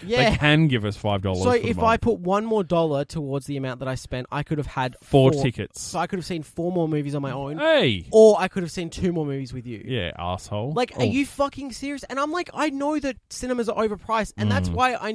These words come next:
Speaker 1: the combos were seventeen dollars for a large.
Speaker 2: <laughs>
Speaker 1: I was okay with that, but don't charge me nine dollars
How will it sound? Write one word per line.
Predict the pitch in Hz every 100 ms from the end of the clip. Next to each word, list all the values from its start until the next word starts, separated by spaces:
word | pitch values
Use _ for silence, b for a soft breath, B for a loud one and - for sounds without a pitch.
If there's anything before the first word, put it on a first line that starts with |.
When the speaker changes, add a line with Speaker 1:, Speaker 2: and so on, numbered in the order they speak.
| 190
Speaker 1:
the | 214
combos | - 254 247 233
were | 214
seventeen | - 226 220 220
dollars | 196 185
for | 185
a | 180
large. | 170 214 202 B B B
Speaker 2:
<laughs> | B -
Speaker 1:
I | 294 339
was | 339 294
okay | 294 - 285
with | 277 240
that, | 196 120 104 _ b b b
but | 349 -
don't | 339 330 302 254
charge | - 285 294 262
me | 262
nine | 269 302 294 254
dollars | 277 277 254 190 -